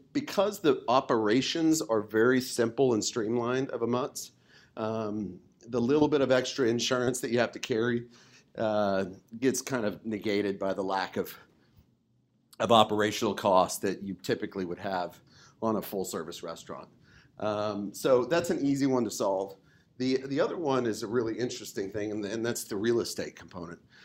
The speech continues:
So Mutts ideally has about an acre, um, at least an acre, uh, because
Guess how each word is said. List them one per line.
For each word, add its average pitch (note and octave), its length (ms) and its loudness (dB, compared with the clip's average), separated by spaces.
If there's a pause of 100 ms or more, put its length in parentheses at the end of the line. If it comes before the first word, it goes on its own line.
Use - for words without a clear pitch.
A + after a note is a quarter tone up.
(120)
So - 200 2
Mutts D#3+ 560 0 (280)
ideally D#3+ 560 2
has C#3+ 260 4
about B2 220 4
an G#2 160 0
acre, A2+ 480 -2 (560)
um, A2 880 0
at B2 120 0
least B2+ 280 0
an C3 80 0
acre, C#3 400 -2 (840)
uh, A2+ 300 0
because C3+ 560 0